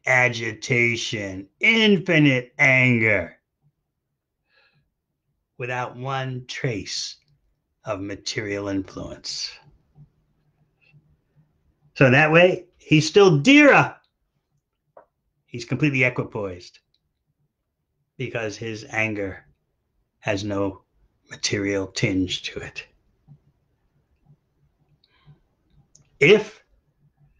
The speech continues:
the Supreme Personality of Godhead is unlimited, then he's unlimited in everything. He can marry sixty thousand one hundred eight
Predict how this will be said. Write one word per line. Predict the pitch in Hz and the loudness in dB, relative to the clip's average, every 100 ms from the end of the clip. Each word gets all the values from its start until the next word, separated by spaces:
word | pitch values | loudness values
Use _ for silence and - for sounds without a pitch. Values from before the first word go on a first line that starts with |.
| _ _ _ _ _ 147 _ _ _ _ _ _ _ _ _ | _ _ _ _ _ _ _ _ _ _ _ _ _ _ _
the | 147 | 0
Supreme | 180 180 170 165 | 2 4 4 4
Personality | 156 135 156 151 147 | 2 2 2 4 2
of | |
Godhead | 143 139 135 139 | 2 2 2 2
is | 131 | 2
unlimited, | 143 143 135 208 208 202 185 185 _ _ | 2 0 0 0 0 0 -2 -4 _ _
then | - 190 190 | -12 -8 -4
he's | 196 202 | 0 4
unlimited | 220 233 240 262 | 6 6 6 8
in | 262 | 8
everything. | 285 311 311 277 180 135 135 - _ _ _ _ _ _ _ _ _ _ _ _ _ _ 147 _ _ _ _ _ _ _ _ _ _ _ | 8 8 6 8 6 4 0 -6 _ _ _ _ _ _ _ _ _ _ _ _ _ _ _ _ _ _ _ _ _ _ _ _ _ _
He | 107 | -8
can | 113 113 | -4 0
marry | 123 131 139 | 4 6 4
sixty | 139 165 - - 156 | 4 0 -4 -8 -10
thousand | 147 143 147 135 | -2 2 4 4
one | 139 | 4
hundred | 143 143 | 4 4
eight | 147 147 | 2 0